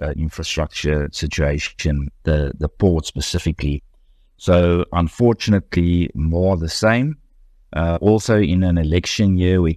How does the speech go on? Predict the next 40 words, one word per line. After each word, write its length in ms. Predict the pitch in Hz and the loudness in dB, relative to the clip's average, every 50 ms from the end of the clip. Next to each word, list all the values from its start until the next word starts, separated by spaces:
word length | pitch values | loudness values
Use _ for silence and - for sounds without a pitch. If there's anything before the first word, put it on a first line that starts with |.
| - - | -4 -2
typically 480 | - 113 - - 95 - _ - 90 | -4 -2 -2 -2 -6 -6 _ -4 -2
you've 280 | 85 85 82 80 76 - | 0 0 0 -2 -2 -4
got 160 | - 80 80 | -4 -4 -4
a 20 | 80 | -2
bit 200 | 78 82 82 85 | -2 0 0 0
of 180 | 87 85 - - _ | 0 -2 -6 -8 _
policy 340 | - 95 95 95 85 - 87 | 0 0 0 0 0 -2 -4
gridlock, 480 | 82 82 85 90 - - 95 98 101 - _ _ _ _ | -4 -2 -2 -2 -2 0 0 0 0 -2 _ _ _ _
you 120 | - 76 | -4 -2
know, 400 | 76 73 76 78 78 78 78 78 - | 0 0 2 2 2 2 0 -2 -4
um, 380 | - 76 76 73 71 71 67 - - _ _ _ - | -4 -6 -4 -4 -4 -4 -6 -8 -10 _ _ _ 0
everybody's 420 | 101 98 95 87 80 80 80 78 - | 2 4 4 4 2 2 0 -2 0
focusing 540 | - 95 87 82 - 80 - - 80 78 | 0 2 2 2 0 -2 -2 0 0 0
on 160 | 73 76 73 73 | 0 0 -2 -2
the 80 | 76 | -2
election 420 | 76 - 80 80 - - - 67 69 | -2 -2 -2 -4 -4 -4 -4 -4 -4
first 540 | - - - 92 92 90 90 - - - - _ _ _ _ _ _ _ - | -4 -2 0 0 2 0 0 -4 -8 -16 -20 _ _ _ _ _ _ _ -6
and 160 | 67 73 80 | -2 0 2
not 180 | 82 85 82 - | 2 2 0 0
really 320 | 73 80 85 87 90 90 82 | 2 2 4 4 4 4 4
in 120 | 78 73 | 2 0
terms 360 | - - 78 76 76 76 - | 0 0 0 0 0 0 -2
of 100 | 82 73 | -4 -4
rolling 380 | 71 73 76 78 78 78 80 67 | -2 -2 0 0 0 0 0 0
out 260 | 58 73 73 71 - | -2 -4 -6 -8 -8
policy 400 | - - - 76 76 73 - 76 | -6 -4 -2 -2 -2 -2 -2 -2
and 80 | 71 76 | -2 0
implementing 720 | 73 78 80 76 90 80 76 76 71 69 - 73 71 69 | 0 -2 -2 0 0 0 0 0 -2 -2 -4 -4 -4 -2
that. 260 | 69 67 69 - _ _ _ _ _ _ - _ _ _ | -2 -4 -6 -8 _ _ _ _ _ _ -20 _ _ _
So 120 | - 95 | 0 2
unfortunately, 720 | 90 92 90 - - 123 123 117 - - 113 104 - - 98 | 4 4 2 2 2 2 2 0 0 -2 -2 -2 0 2 2
I 120 | 87 85 | 2 2
think 260 | - - 95 95 87 - - | 0 0 -2 -2 -2 -4 -4
for 140 | - 85 85 | -4 -4 -4
South 320 | 82 - - 71 78 - | -2 -2 -2 -2 -2 -2
Africans, 800 | - 76 80 - - - 87 - 85 80 80 76 - - - - - | -4 -6 -6 -6 -10 -10 -6 -4 -4 -2 -4 -4 -6 -8 -10 -10 -8
uh, 220 | - 71 71 71 71 - | -4 -4 -2 -2 -4 -4
twenty 200 | - 85 85 85 | -2 0 0 0
twenty-four 580 | 78 87 82 78 78 - - - 104 95 90 82 | 2 0 0 0 0 -2 0 0 2 2 2 0
f-, 260 | 80 - - - - | -2 -6 -10 -10 -10